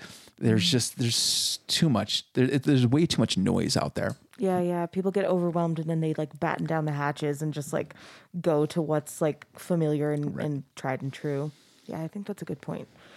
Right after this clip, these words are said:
Speaker 2: So you started really kind of, uh, like, honing it, homing in on a medium when you were, like, in high school for, for a while. Started working with charcoal.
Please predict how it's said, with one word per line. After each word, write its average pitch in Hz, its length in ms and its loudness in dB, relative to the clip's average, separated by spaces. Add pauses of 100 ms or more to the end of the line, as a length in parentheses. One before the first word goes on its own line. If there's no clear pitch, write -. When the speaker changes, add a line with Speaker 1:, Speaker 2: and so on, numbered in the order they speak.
(300)
Speaker 2:
So 262 420 4
you 247 180 0
started 277 540 2 (200)
really 226 320 2
kind 208 260 0
of, 180 140 0 (680)
uh, 185 260 4 (520)
like, 180 200 2 (300)
honing 190 440 2
it, 180 180 -2
homing 185 340 2
in 180 140 2
on 170 120 2
a 170 60 2
medium 170 480 0
when 165 100 2
you 156 80 0
were, 156 140 0
like, 151 160 -4
in 147 60 -2
high 156 140 -2
school 240 440 -2 (280)
for, 185 300 2
for 190 140 -2
a 180 80 4
while. 165 440 0 (300)
Started 170 300 0
working 160 240 -2
with 156 140 -4
charcoal. 170 500 -4